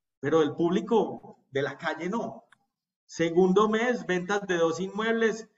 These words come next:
y era el lanzamiento, o sea, era para haber vendido más y dije, "Uy, aquí hay algo que no está bien". Eh, nosotros hacemos en la empresa hoy una cosa muy interesante, nosotros hoy somos ciento cuarenta colaboradores,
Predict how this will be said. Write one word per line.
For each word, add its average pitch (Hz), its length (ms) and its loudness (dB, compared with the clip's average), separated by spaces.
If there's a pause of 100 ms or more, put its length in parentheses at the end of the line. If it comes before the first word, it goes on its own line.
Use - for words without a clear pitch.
(220)
y 170 120 0
era 175 80 0
el 226 100 2
lanzamiento, 190 800 -4
o 143 40 -6
sea, 139 500 0
era 147 260 -2 (300)
para 147 140 -2
haber 147 160 -2
vendido 196 380 0
más 196 300 0
y 147 60 -4
dije, 180 400 -2
"Uy, 180 320 -4
aquí 127 300 -6
hay 143 120 2
algo 190 440 0
que 139 100 -8
no 135 100 -8
está 139 260 -6
bien". 185 280 -2 (2000)
Eh, 160 340 4 (680)
nosotros 180 360 4
hacemos 196 240 4
en 214 80 4
la 208 60 4
empresa 180 500 -2
hoy 202 100 0
una 202 180 -2
cosa 208 200 -2
muy 208 120 -4
interesante, 160 420 -2
nosotros 180 340 -2
hoy 185 160 0
somos 190 280 -6
ciento 196 340 -2
cuarenta 143 400 -2
colaboradores, 139 920 0